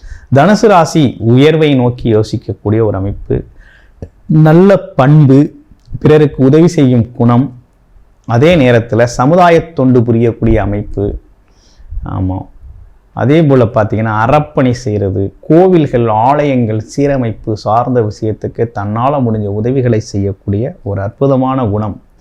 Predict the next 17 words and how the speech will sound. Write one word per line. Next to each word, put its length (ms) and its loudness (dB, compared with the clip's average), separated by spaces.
அப்படிங்கிறது 540 -6
உண்டு, 200 -14
தாராளமான 680 0
குணம் 280 -4
உண்டு. 240 -4
குருவின் 480 2
ஆதிக்கம் 540 -2
இருப்பதால 640 -6
நல்ல 340 -4
சிறப்பு 640 -4
அப்படிங்கிறது 580 -6
உருவாகுது. 520 -12
இப்படிப்பட்ட 640 2
விஷயங்கள் 540 0
நிறைந்த 420 2
உங்களுடைய 560 0
வாழ்க்கையில 580 0